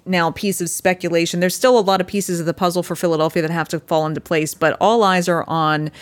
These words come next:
the Tarasenko, um, situation. Uh, we've, we've talked about, is,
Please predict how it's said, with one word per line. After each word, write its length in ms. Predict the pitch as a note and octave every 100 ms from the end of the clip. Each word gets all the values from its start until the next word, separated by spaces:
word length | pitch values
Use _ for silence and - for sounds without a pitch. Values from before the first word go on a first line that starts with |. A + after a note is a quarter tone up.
| - - -
the 80 | F3
Tarasenko, 1080 | - F3+ D#3+ - G3 G3 G3+ F3 D#3 D3+ D3+ - _
um, 580 | - D3 D3 C#3+ C#3 C#3+ - _
situation. 880 | - G3 F3+ E3 D3+ D3+ - F3+ G#3+ - _ _
Uh, 300 | - C#3+ C#3
we've, 400 | C3+ D3+ D3 - -
we've 180 | D#3+ C#3+
talked 320 | E3+ E3+ F3+
about, 260 | D#3+ D#3
is, 420 | D3+ D#3+ D#3+ -